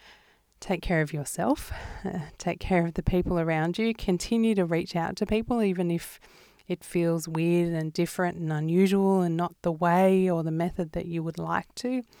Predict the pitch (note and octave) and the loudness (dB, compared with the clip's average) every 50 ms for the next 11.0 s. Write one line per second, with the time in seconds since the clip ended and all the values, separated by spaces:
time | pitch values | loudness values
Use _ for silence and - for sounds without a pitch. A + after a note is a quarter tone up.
0 | - - - - - _ _ _ _ - F3 E3+ - - - F#3+ F3+ F3 E3+ E3 | -20 -20 -20 -20 -20 _ _ _ _ 0 0 0 0 -2 -2 0 0 0 0 -2
1 | D#3+ - - D#3+ D#3+ - F3 D#3+ E3 - - - - - - E3 D#3+ D#3+ D#3 D#3+ | -2 0 0 0 0 0 -2 -6 -6 -8 -10 -10 -8 -6 -4 -2 -2 0 -2 -2
2 | D#3+ D#3 D#3 - - - E3+ E3+ - - E3 - G3 G3+ - C4 C4+ C4 A#3+ A3 | -2 -4 -6 -8 -10 -10 -10 -8 -8 -10 -6 -4 -4 -2 0 0 0 2 2 2
3 | A3 A3+ - - - - - - - F#3+ F3+ F3 F3 F3+ F3 - _ - - - | 2 2 0 -4 -8 -10 -8 -4 0 2 4 4 4 2 2 -2 _ -20 -20 -20
4 | - - - - - - - _ _ _ _ _ _ _ - - F3 - - G3 | -20 -20 -20 -20 -20 -20 -20 _ _ _ _ _ _ _ -2 -2 -2 0 0 0
5 | F3+ F3+ F3+ F3+ F3+ - - - E3 D#3+ D#3 D#3+ E3 - - F#3+ D#3+ - - E3+ | 2 2 2 2 0 0 2 2 4 4 4 2 2 0 -2 -4 -4 -2 -2 -2
6 | F3 E3+ - - E3 D3+ D3 - - - D#3+ D#3 D#3+ E3+ F3 F3 E3+ - - - | -2 -4 -4 -4 -6 -6 -6 -8 -8 -6 -4 -4 -2 -2 -2 -4 -4 -6 -6 -4
7 | D#3 D#3 D3+ D#3 D#3 D#3 D3+ D3+ D3+ D#3+ D#3+ - _ _ _ _ _ _ _ _ | -2 0 0 2 2 2 2 2 0 -2 -4 -8 _ _ _ _ _ _ _ _
8 | _ - E3+ D#3+ E3 F#3+ G3 G3+ F#3+ F3+ G3+ G3 F#3+ F#3+ F#3+ G3 F#3+ G3 F#3+ F3 | _ -4 -2 0 2 4 4 4 4 4 6 6 8 8 8 8 6 6 4 4
9 | G#3 G3 F#3+ F3 F3 F3+ F3+ F#3+ F3+ F#3 F#3+ F3 F3 - - - - F3 D#3+ E3 | 4 6 6 4 4 4 4 4 2 2 0 -2 -2 -2 -4 -2 -2 0 0 2
10 | E3 E3 F3+ - - E3 E3 D#3 - E3+ D#3+ E3 F3 E3+ F3 D#3 D#3 D#3+ E3 | 0 0 0 0 0 0 0 2 2 2 2 2 2 2 4 4 4 4 2